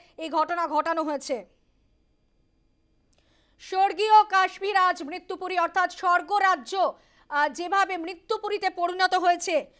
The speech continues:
ভূস্বর্গ কাশ্মীর যেভাবে, আ, মৃত্যুপুরীতে পরিণত হয়েছে, আমরা গতকাল থেকেই সেই ছবি আপনাদের সামনে তুলে ধরছি।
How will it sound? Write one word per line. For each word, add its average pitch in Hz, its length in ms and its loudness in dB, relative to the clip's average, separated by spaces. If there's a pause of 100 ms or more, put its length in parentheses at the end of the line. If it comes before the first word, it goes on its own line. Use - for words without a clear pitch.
(220)
ভূস্বর্গ 370 720 4 (100)
কাশ্মীর 339 540 -2
যেভাবে, 330 480 0 (280)
আ, 269 220 4
মৃত্যুপুরীতে 330 680 -6
পরিণত 302 400 -4
হয়েছে, 285 320 -4
আমরা 285 240 -2
গতকাল 330 480 -2 (140)
থেকেই 302 280 -10
সেই 285 180 -10
ছবি 294 320 -8
আপনাদের 285 260 -8
সামনে 269 260 -10
তুলে 262 200 -10
ধরছি। 233 360 -14